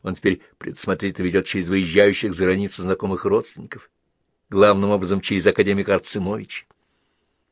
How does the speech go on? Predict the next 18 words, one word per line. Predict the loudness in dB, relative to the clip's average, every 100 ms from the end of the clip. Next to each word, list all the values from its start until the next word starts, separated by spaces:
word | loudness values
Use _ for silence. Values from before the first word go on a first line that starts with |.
| _ _
Постоянным | -10 -8 -4 2 2 2 2
его | 4 4
адресатом | 4 2 2 2 0
становится | -4 -2 0 -2 -4 -6 0
в |
это | 0 0
время | -2 -4 -8 -12
Мария | 6 8 10 10 10
Алсуфьева, | 8 4 2 0 0 2 2 2 -4 -14
дочь | 4 6 6 6
полковника | 6 6 6 6 6 2 0
царской | 4 4 4 2 4
армии, | 6 6 4 2
проживающая | 0 2 4 2 2 -4 -4
в | 2
Италии, | 4 4 2 -4 -14 -8
переводчица | 0 4 4 2 -2 -2
Дудинцева, | 0 0 2 2 2 0 -2